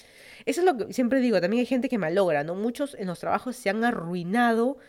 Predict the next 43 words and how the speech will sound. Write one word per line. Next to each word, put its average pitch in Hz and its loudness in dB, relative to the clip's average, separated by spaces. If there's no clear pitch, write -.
el 156 -10
poder 185 -2
irte 208 0
temprano, 254 2
el 226 -2
ponerte 175 -2
a - 2
ver 165 -4
Netflix 175 -2
si 165 -10
quieres 170 -6
en 175 -6
el 170 -6
trabajo, 180 0
porque 220 -2
algunos 196 -4
ya 190 -2
abusan. 165 -6
El 147 -10
problema 185 -4
es 214 -2
que 202 -4
al 170 -2
abusar, 165 -2
unos 254 2
cuantos, 294 0
co-, - -10
todos 214 -2
pagamos 185 0
pato. - -6
Así 208 -6
de 214 4
fácil, 165 -2
me 170 -2
acuerdo 190 2
en 185 -2
mi 180 -6
trabajo 160 -2
pasaba, 160 -2
pasaba 165 0
eso. - -8
Pero 302 6
bueno, 247 6